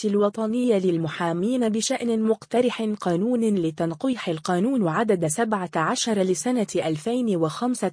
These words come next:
وعشرون المؤرخ في الثاني عشر من ديسمبر ألفين وخمسة وعشرون والمتعلق بقانون المالية لسنة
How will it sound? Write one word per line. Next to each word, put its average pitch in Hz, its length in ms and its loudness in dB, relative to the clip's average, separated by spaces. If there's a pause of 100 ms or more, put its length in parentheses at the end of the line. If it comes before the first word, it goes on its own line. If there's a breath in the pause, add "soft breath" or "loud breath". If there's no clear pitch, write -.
وعشرون 165 680 0
المؤرخ 190 720 0
في 160 180 -4
الثاني 214 560 -2
عشر 185 460 -2
من 185 280 0
ديسمبر 175 760 0
ألفين 196 500 0
وخمسة 180 600 -2
وعشرون 170 720 0
والمتعلق 165 960 0
بقانون 165 640 0
المالية 170 720 0
لسنة 170 680 0